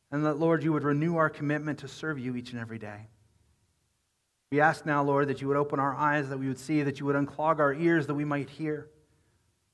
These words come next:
And that you would give us lives that are receptive and ready to go and live out the truth to the honor and glory of your name. So now, Lord, I ask over these next few moments that you would speak through me or that you'd speak in spite of me.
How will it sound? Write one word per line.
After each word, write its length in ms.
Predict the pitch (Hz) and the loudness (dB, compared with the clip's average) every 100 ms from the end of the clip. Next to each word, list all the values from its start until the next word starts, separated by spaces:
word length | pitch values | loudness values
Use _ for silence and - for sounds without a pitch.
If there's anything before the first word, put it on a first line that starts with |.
| _ - | _ -4
And 80 | 143 | -2
that 100 | 160 | 0
you 80 | |
would 100 | 147 | 0
give 140 | 139 143 | 0 0
us 120 | 131 | -2
lives 480 | 143 147 147 127 117 | 0 2 2 0 -2
that 160 | 131 | -2
are 80 | 131 | 0
receptive 600 | 131 127 151 - - 117 - - _ _ _ _ - | -2 -2 -4 -4 -6 -8 -8 -20 _ _ _ _ -10
and 120 | 131 | -4
ready 220 | 139 147 131 | -2 -2 -2
to 80 | |
go 140 | 131 131 | -2 0
and 120 | 131 | 2
live 180 | 135 127 | 0 0
out 320 | 135 135 113 | -2 -4 -6
the 80 | 120 | -12
truth 400 | - - 123 - | -10 -8 -8 -8
to 80 | 120 | -10
the 100 | 113 | -8
honor 240 | 123 120 | -6 -6
and 80 | 113 | -6
glory 240 | 113 113 | -6 -6
of 80 | 107 | -8
your 100 | 107 | -12
name. 300 | 104 104 110 - _ _ _ _ _ _ _ _ _ _ | -14 -16 -18 -20 _ _ _ _ _ _ _ _ _ _
So 60 | 147 | 0
now, 200 | 143 143 | 4 4
Lord, 220 | 143 135 | 4 4
I 80 | 139 | 2
ask 320 | 135 135 139 | 2 0 0
over 140 | 139 | -2
these 160 | 131 117 | -2 -2
next 220 | 139 131 | -4 -4
few 180 | - 135 | -4 -2
moments 460 | 135 135 135 123 - | 2 2 2 -2 -6
that 220 | 135 147 | -14 -6
you 60 | |
would 120 | 135 - | -6 -6
speak 260 | - 139 | -6 -6
through 240 | - 147 156 | -6 -4 -2
me 220 | 165 160 - _ _ _ _ _ _ _ | -2 -6 -16 _ _ _ _ _ _ _
or 40 | 131 | -6
that 140 | 131 | -4
you'd 120 | 139 | -6
speak 240 | - 147 131 | -6 -6 -4
in 80 | 135 | -8
spite 300 | - 143 123 | -6 -6 -6
of 60 | |
me. 200 | 120 113 | -8 -10